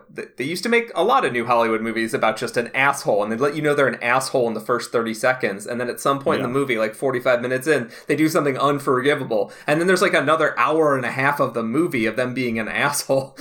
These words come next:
Speaker 1: Like, uh, I, I find that, um, I, there was, there was, I, I find I have a way to couch all of that,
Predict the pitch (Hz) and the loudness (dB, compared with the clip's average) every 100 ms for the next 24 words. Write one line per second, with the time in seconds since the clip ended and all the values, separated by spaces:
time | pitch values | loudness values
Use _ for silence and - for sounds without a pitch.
0 | 226 - - 226 - - - - 262 240 | -6 -4 0 0 -2 -16 -20 -20 -12 -10
1 | - 165 143 123 151 170 170 - 143 143 | -2 2 4 2 2 0 0 0 0 2
2 | 175 180 170 151 - 120 113 110 107 - | 0 2 2 2 2 2 2 0 -4 -12
3 | _ _ - - _ 123 131 131 - - | _ _ -20 -20 _ -2 -2 -8 -16 -10
4 | 156 139 131 113 131 131 - 113 - 92 | -6 -6 -6 -6 -4 -4 -8 -16 -18 -16
5 | - 90 113 131 135 143 185 185 175 151 | -14 -12 -4 -4 -2 0 2 2 2 2
6 | 147 131 123 110 - - 131 - - - | 2 2 0 -2 -4 -4 -4 -4 -8 -4
7 | 185 208 196 202 226 247 - | -2 0 0 2 2 -2 -10